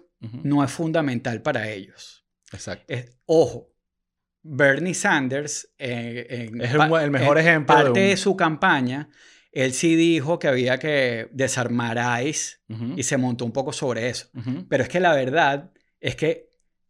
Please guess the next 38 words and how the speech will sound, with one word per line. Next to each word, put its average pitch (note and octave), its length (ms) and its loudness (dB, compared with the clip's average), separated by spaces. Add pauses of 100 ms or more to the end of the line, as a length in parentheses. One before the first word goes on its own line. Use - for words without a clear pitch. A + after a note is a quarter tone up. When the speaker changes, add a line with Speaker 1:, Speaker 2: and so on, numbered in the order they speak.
(240)
Speaker 2:
las C3+ 400 0
cosas C#3 280 -4
que - 60 -6
estaba B2 180 -4
haciendo C#3+ 360 0
ice C3+ 160 -2
en D3+ 60 -2
el D3 60 -2
momento C3 680 -4
eran B2 360 -4
impresentables, A2+ 840 -4
pues. B2 140 -10
Speaker 1:
Exactamente. G#2+ 300 -8
Speaker 2:
Y A#2+ 40 0
entonces A#2+ 320 -6
tiene D#3+ 200 -4
más D3+ 160 -4
o D3+ 40 -4
menos D#3 220 -6
sentido B2+ 540 -4 (300)
que C#3+ 100 -2
él B2 80 0
se D3 100 0
haya D3 120 2
montado A#2+ 400 -2
ahí. A2+ 160 -4
Pero D3 300 0
en C3+ 80 -2
el B2 120 -4
fondo, D3+ 400 0
el B2+ 100 -6
tema D3 200 -4
identitario C#3+ 560 -2
para D3+ 180 -2
ellos C3 160 -4
no C#3 100 -6
es B2+ 40 -12
fundamental. A#2 680 -6